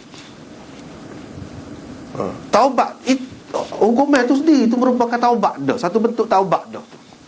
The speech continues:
Dia kata gitu. Ha, sebab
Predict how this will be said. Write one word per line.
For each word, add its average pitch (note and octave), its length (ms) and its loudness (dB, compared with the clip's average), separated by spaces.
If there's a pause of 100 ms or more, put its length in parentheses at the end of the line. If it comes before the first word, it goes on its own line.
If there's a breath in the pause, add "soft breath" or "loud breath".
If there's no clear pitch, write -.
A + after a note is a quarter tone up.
(420)
Dia F3+ 140 2
kata E3+ 200 2
gitu. G2+ 160 -4 (2000)
Ha, B2 100 2
sebab A#3+ 200 4